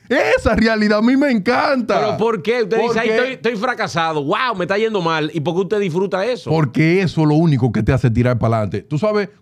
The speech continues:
Speaker 1: cua-, cuáles son las mejores historias que se cuentan en el Valle del Silicón?
Speaker 2: Ujú.
Speaker 1: No fue que hicieron el mejor algoritmo de Airbnb,
Speaker 2: No.
Speaker 1: no fue el mejor algoritmo de Uber,
Speaker 2: No.
Speaker 1: fueron los mejores fracasos.
Speaker 2: Sí.
Speaker 1: Fue, son productos del fracaso. Pero ¿sabe qué? En Latinoamérica eso no se da.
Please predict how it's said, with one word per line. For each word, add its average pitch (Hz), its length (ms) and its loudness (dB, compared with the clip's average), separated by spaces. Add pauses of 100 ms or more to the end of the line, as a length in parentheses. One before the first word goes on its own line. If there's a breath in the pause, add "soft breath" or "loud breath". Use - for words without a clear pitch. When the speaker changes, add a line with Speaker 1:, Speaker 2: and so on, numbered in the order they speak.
Speaker 1:
cua-, 196 360 2
cuáles 190 260 -2
son 190 80 -4
las 185 100 -4
mejores 180 380 -4
historias 123 420 -2
que 113 120 -4
se 120 120 -2
cuentan 139 360 -4
en 147 100 -4
el 139 80 -2
Valle 147 140 0
del 156 80 -4
Silicón? 160 440 -2
Speaker 2:
Ujú. 170 300 -6
Speaker 1:
No 135 220 2
fue 147 300 -2
que 139 100 -2
hicieron 147 300 -2
el 131 80 -2
mejor 131 280 -2
algoritmo 127 500 0
de 110 100 2
Airbnb, 104 640 2
Speaker 2:
No. 107 220 0
Speaker 1:
no 139 80 4
fue 156 320 0 (100)
el 139 140 2
mejor 147 300 2
algoritmo 143 420 0
de 113 60 2
Uber, 123 440 0 (120)
Speaker 2:
No. 113 100 0
Speaker 1:
fueron 131 140 0
los 143 100 2
mejores 131 340 -2
fracasos. 101 640 -8 (240)
Speaker 2:
Sí. 98 400 -6
Speaker 1:
Fue, 143 220 2
son 139 220 -2
productos 135 520 2
del 117 120 -2
fracaso. 117 380 -4
Pero 117 140 0
¿sabe 185 180 0
qué? 170 200 -8 (180 soft breath)
En 117 160 -4
Latinoamérica 117 720 -4
eso 107 160 -6
no 113 80 -2
se 107 100 -6
da. 107 240 -2